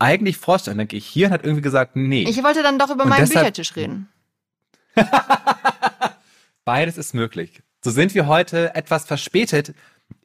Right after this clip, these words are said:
Speaker 1: in diesen Podcast gestartet, der dieses Mal tatsächlich hervorragende News hat. Denn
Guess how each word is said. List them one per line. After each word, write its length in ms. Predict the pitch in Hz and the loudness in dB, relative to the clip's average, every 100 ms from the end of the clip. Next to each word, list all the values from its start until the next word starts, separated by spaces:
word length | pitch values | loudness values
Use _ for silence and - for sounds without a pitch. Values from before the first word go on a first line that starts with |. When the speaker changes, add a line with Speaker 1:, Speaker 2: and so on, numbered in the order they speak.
| _ | _
Speaker 1:
in 340 | 160 190 214 - - | 0 2 2 -2 -2
diesen 300 | 165 190 180 | -2 0 -2
Podcast 580 | - 190 - - 131 - | -2 -4 -4 -2 -2 -2
gestartet, 760 | 123 - - 127 175 160 - - | -2 -2 0 2 0 -2 -2 2
der 300 | 147 165 - _ | 4 2 -2 _
dieses 360 | 151 170 190 - | 0 2 0 0
Mal 240 | 143 156 156 | 0 0 0
tatsächlich 680 | 131 - - 151 - 165 - _ _ _ _ _ _ | -4 -4 0 0 2 -2 -4 _ _ _ _ _ _
hervorragende 1300 | - 147 - - - 190 247 226 - 160 165 160 147 | 0 0 0 -6 0 4 4 2 0 -2 0 -2 -2
News 580 | 139 131 135 170 165 - | 0 0 2 0 -2 -6
hat. 280 | 85 - - _ _ _ _ _ _ _ | -6 -10 -20 _ _ _ _ _ _ _
Denn 360 | 143 147 151 | 4 4 2